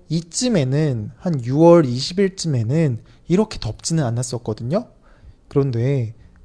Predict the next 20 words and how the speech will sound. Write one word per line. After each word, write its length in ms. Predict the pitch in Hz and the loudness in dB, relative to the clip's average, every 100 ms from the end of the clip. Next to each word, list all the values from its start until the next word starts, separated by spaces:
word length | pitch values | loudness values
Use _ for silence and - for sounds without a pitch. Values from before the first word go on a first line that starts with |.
| - | -14
최근에 580 | - 208 180 160 165 131 | -2 2 4 4 4 2
굉장히 360 | - 127 151 175 | -2 0 2 2
많이 200 | 117 131 | 0 -2
더워졌다는 880 | - 127 156 190 - 123 113 151 190 - - | -4 2 2 2 -2 -2 0 -2 -4 -10 -8
그런 260 | 143 151 131 | 0 0 0
이야기인 460 | 117 117 123 113 | -2 -4 -6 -6
거예요. 360 | 107 104 104 110 - - _ - - - - - | -4 -6 -8 -12 -18 -20 _ -20 -20 -20 -12 -2
음, 120 | 113 - | -2 4
이해가 240 | 127 131 | 6 6
되셨죠? 480 | 123 - - 208 - - - - - - - | 2 -4 4 4 4 -20 -20 -20 -20 -20 -4
어, 200 | 120 107 - - - | -4 -4 -14 -16 -2
계속 240 | 139 - | -2 2
해볼게요. 600 | 156 151 120 123 226 - - - - - - | 2 2 4 6 4 2 -20 -20 -20 -18 0
그래서 720 | 175 214 156 160 139 107 - - - _ - - | 6 6 8 6 6 0 -10 -20 -20 _ -20 -12
전국이 840 | - 131 135 127 120 175 139 - - _ - | 0 2 2 0 0 2 2 -4 -20 _ -10
나흘째 580 | 127 110 156 208 196 - | -4 4 6 6 2 2
펄펄 420 | 220 247 247 233 | 4 4 4 -2
끓고 340 | 247 262 - 175 | 0 -2 0 0
있대요. 340 | - 104 110 - _ _ _ - - - - - | 0 -4 -4 -14 _ _ _ -20 -20 -20 -8 2
여기서 800 | 135 208 208 170 165 165 107 | 2 4 4 6 8 6 2